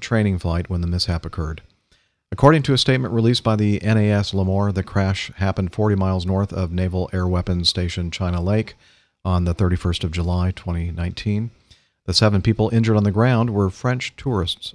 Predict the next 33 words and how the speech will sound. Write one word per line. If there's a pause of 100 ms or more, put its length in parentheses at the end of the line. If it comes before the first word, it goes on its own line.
all
members
of
the
same
family. (1000)
Uh,
here's
a
quote
from
someone
there
at
the
crash.
Uh,
"We
were
in
front
of
the
valley
and
the
planes
crashed
around
fifty
meters
from
us.